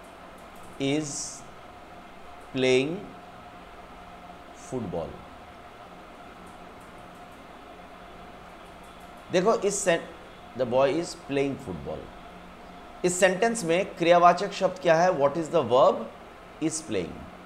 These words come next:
ये verb हो गया। इसका मतलब क्या है हिंदी में?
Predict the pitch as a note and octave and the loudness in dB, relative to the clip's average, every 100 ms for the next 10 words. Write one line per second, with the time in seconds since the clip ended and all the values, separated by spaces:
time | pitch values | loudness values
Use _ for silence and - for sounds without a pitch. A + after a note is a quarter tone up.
0 | - - - - - - - - - - | -18 -18 -18 -18 -18 -18 -18 -18 -18 -12
1 | - D3 G2+ G#2 E2+ E2 D2 C2 - - | -4 -2 2 2 2 -6 -8 -12 -16 -18
2 | - - - - - - - - - - | -18 -16 -16 -16 -18 -18 -18 -18 -18 -20
3 | - - - - - - D3+ F#3 D#3 D#3 | -20 -18 -18 -18 -20 -10 2 4 6 6
4 | F#3+ G3 F#3+ F#3 F3+ F#3 F3+ B2 D3 E3 | 6 4 6 6 6 4 -2 -6 0 2
5 | E3+ E3+ | 2 -2